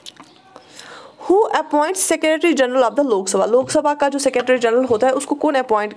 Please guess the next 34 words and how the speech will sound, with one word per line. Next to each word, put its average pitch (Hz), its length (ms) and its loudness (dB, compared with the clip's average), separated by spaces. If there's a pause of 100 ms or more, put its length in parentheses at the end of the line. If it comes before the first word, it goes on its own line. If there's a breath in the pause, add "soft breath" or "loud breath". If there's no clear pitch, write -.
(100)
कौन 320 180 0
करता 226 240 -2
है 196 60 2
उसको 196 200 -2
appoint? - 360 -4 (320 loud breath)
Deputy 302 280 0
Speaker, 370 360 0
Speaker, 330 380 0
president 254 480 0
and, 294 220 -2
uh, 214 340 2
leader 294 260 2
of - 60 -
ruling 254 380 2
party, - 380 -4
कौन 294 240 0
करता 247 240 -2
है 214 80 2
इसको 208 320 -2 (180)
appoint? 208 380 -2
आप 226 180 -4
लिख 220 160 -2
सकते 277 240 -2
हैं 262 80 2
अगर 262 80 0
आपको 254 160 -2
पता 233 240 -2
होगा। 262 240 -2 (360 loud breath)
And 247 140 -2
the 220 120 2
right 254 340 -2
answer 247 300 -2
is 427 40 -2 (520)
speaker। - 380 -4